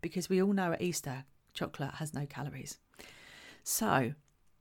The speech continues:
have a lovely holiday, and I will be back next week with another episode of Sarah Fisher Talks Connective Parenting.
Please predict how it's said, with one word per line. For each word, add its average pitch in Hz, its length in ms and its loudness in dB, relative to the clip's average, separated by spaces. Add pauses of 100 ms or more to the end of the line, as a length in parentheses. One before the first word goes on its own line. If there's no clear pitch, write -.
(140)
have 185 200 -2
a 185 60 4
lovely 180 340 4
holiday, 156 640 0
and 156 100 0
I 160 120 4
will 165 100 2
be 156 140 2
back 151 340 2
next 151 320 -2
week 135 220 -4
with 131 100 -6
another 131 320 -4
episode - 540 -4
of - 80 -10
Sarah 147 240 0
Fisher 139 440 -6
Talks - 320 -4
Connective - 540 -6
Parenting. 269 560 0